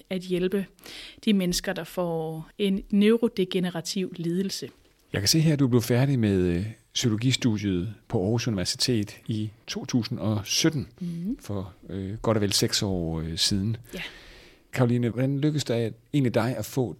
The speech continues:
Speaker 2: dit første job?
Speaker 1: Det var lidt spændende, fordi der var rigtig mange P P R-stillinger derude. Der var rigtig mange stillinger i psykiatrien, men der var ikke nogen stillinger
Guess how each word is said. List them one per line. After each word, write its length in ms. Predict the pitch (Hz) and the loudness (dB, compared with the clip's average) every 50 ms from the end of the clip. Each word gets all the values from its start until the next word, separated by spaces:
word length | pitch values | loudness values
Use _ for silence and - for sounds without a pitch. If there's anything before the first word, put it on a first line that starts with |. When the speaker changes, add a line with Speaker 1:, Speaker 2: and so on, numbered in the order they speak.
| _ _ - | _ _ -6
Speaker 2:
dit 120 | 135 120 - | -4 -4 -2
første 760 | - - 120 120 - - - 120 113 110 107 110 104 101 101 - - | -2 0 0 0 0 -2 -2 -2 0 0 0 -2 -2 -4 -6 -6 -8
job? 100 | 127 - - - _ _ _ - - | -8 -8 -10 -18 _ _ _ -12 0
Speaker 1:
Det 160 | - 240 262 262 | 2 2 4 6
var 680 | 269 233 202 190 185 180 180 185 180 180 180 180 180 202 - | 6 6 6 6 4 4 4 2 2 2 0 -2 -4 -6 -4
lidt 240 | 226 233 294 370 - | 0 2 2 2 2
spændende, 440 | - - - 185 180 190 226 269 254 - - - | 2 2 2 2 2 4 2 2 2 0 -8 -18
fordi 520 | - - - 214 196 214 214 214 208 208 - - | -20 -8 -6 -6 -2 0 0 0 0 -2 -2 -2
der 80 | - 208 | 0 2
var 200 | 202 214 202 185 | 2 2 2 4
rigtig 540 | 196 202 202 196 196 - - - - 175 170 | 4 6 6 4 2 -2 -8 -6 -4 -4 -2
mange 320 | 175 165 170 180 175 175 | -2 -4 -2 -2 -2 -4
P 40 | 170 | -2
P 160 | - 180 175 | -4 -4 -2
R-stillinger 720 | 175 175 196 240 240 - - 254 254 262 262 254 247 240 240 | 2 2 2 2 2 2 2 2 4 4 4 4 4 4 4
derude. 600 | 233 226 220 220 220 220 220 226 226 233 233 233 - - - | 4 4 4 4 4 6 6 6 6 4 2 0 -6 -8 -6
Der 120 | 202 190 | -4 -2
var 300 | 185 180 180 180 175 180 | -2 -2 -2 -2 -2 -2
rigtig 320 | 190 190 185 - - 185 175 | -2 -2 -2 -2 -4 -4 -2
mange 340 | 170 170 170 170 175 180 175 | -2 -2 -2 -2 -2 -4 -4
stillinger 540 | - - 208 202 202 202 202 196 190 180 175 | -2 0 2 2 2 2 2 0 0 -2 -2
i 420 | 175 175 180 180 180 180 175 170 | -2 -2 -2 -2 -2 -2 -4 -4
psykiatrien, 1200 | 170 - - 185 170 170 170 - - - 285 285 285 269 254 240 226 226 226 226 220 220 214 208 226 240 | -4 -4 -6 -6 -6 -6 -4 -4 0 2 4 4 6 6 6 6 4 4 4 4 4 2 2 0 -2 -2
men 200 | 233 247 262 262 | 0 0 0 0
der 80 | 285 | 0
var 160 | 277 285 285 285 - | 0 -2 -2 -2 -2
ikke 160 | 320 339 339 - - | -4 -4 -4 -4 -8
nogen 200 | 185 175 170 170 | -8 -8 -6 -6
stillinger 720 | - - - 202 190 196 190 185 180 175 175 170 170 175 | -6 -4 -2 -2 -2 -2 -2 -4 -4 -6 -6 -6 -8 -8